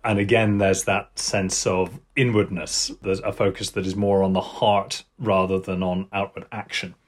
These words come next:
that's at the centre of this. It's one of the things that Thomas More is most outraged by, amongst the many things that he's outraged by in, in Tyndale's translation. So, I mean, neither of those things are kind of necessarily flashing red lights. They're perfectly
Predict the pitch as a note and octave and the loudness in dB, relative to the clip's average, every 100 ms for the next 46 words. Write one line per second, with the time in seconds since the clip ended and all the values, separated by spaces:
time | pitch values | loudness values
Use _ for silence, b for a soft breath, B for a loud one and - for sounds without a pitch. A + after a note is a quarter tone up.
0 | b b b b b D3 G#2 F#2 F2 F2 | b b b b b -6 -4 -4 -6 -8
1 | G#2+ F#2+ G2 F#2 E2+ - - A#2+ G#2+ A2+ | -6 -2 -2 -4 -8 -10 -10 -6 0 0
2 | F#2+ F#2+ - F#2+ E2+ E2 - F#2+ - G2 | 0 -4 -4 -4 -6 -10 -6 -6 -2 0
3 | F2+ F2 G2+ G#2+ A#2 A2 F#2 - - G#2+ | 0 0 0 2 2 2 0 -4 -2 -2
4 | G#2 - F2 D#2 - - E2+ - F2 F#2+ | -2 -6 -8 -8 -12 -10 -8 -8 -6 -6
5 | F2 - F#2+ F2 E2 - E2+ D#2 F#2 F#2 | -6 -6 -4 -4 -6 -10 -12 -12 -12 -8
6 | F2 F#2 G2 - E2 E2 - F2 E2 E2 | -8 -8 -8 -10 -10 -12 -10 -12 -12 -14
7 | F2 - F2 - F2 E2 D#2+ - D#2 E2+ | -14 -16 -14 -10 -8 -8 -10 -12 -12 -10
8 | E2 D#2+ F#2+ B B B B B B B | -12 -12 -16 B B B B B B B
9 | B - A#3+ F#3 E3+ F3 E3+ F#3+ G3+ F#3 | B 0 2 4 6 8 8 8 8 6
10 | E3 D3+ A#2+ C3+ C3 B2+ A#2+ - B2 A2+ | 8 6 4 4 4 4 0 0 2 4
11 | A2 G#2+ - - - G2 - F#2 F#2 - | 2 2 0 -4 0 0 0 -6 -12 -14
12 | - A2 - A#2 A#2 G#2 G2+ F#2+ - G#2+ | -4 -2 0 2 4 4 2 0 0 0
13 | F#2+ - F#2 F#2 F2 E2 F#2 A#2+ D2+ - | 2 0 -4 -2 -2 -2 2 2 2 -4
14 | - E2 - G#2+ G2 - - F#2 E2 | -6 -6 -2 0 0 -2 -6 -6 -6